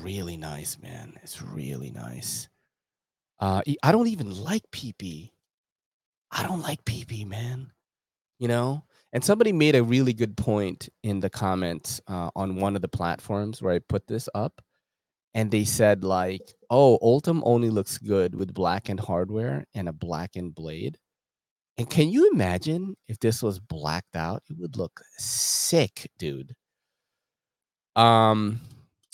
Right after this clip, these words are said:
yeah, i-, it's cool. It's cool. I, I definitely am glad I'm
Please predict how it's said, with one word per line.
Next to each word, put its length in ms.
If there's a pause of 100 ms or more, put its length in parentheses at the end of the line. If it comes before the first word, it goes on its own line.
yeah, 420
i-, 60
it's 320
cool. 440 (160)
It's 140
cool. 200
I, 140
I 80
definitely 400
am 80
glad 400
I'm 200